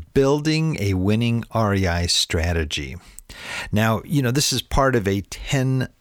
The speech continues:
part series that we're doing on successful real estate investing. And, uh, the first show, we, we kinda just looked at real estate investing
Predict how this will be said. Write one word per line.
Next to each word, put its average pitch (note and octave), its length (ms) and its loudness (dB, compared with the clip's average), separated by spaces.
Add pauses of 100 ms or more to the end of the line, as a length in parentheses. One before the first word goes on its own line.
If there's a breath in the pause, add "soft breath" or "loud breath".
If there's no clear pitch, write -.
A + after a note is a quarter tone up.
(120)
part A#2+ 360 2
series G#2+ 600 0
that E2+ 160 -2
we're F#2+ 100 0
doing F2 600 -2
on F2+ 560 0 (340 loud breath)
successful A2+ 1120 0
real F#2+ 380 2
estate F#2 320 0
investing. D#2+ 840 -2 (520 loud breath)
And, F#2 420 2
uh, F2+ 100 2
the F#2+ 120 0
first - 260 -2
show, A2 340 2
we, G#2 380 0 (100)
we C3 140 -2
kinda D#3+ 300 -2
just - 320 -2 (160)
looked A#2 400 2
at F#2 160 2
real G#2 240 4
estate G2 320 0
investing F2+ 800 0